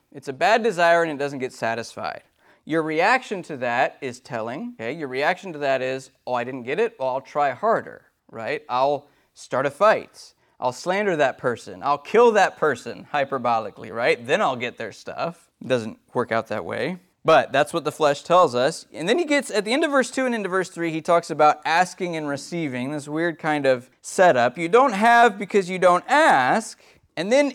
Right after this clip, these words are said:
in between verse two and three, he kind of anticipates this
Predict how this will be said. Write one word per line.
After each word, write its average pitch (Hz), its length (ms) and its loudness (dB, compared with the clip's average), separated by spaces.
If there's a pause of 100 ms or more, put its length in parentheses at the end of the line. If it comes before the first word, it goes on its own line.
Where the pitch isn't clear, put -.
in 262 140 0
between 254 580 -4
verse 220 220 2
two 233 160 -6
and 220 140 -4
three, 226 220 -6
he 202 60 -4
kind 190 240 -6
of 180 100 -2
anticipates 175 800 -6
this 151 320 -10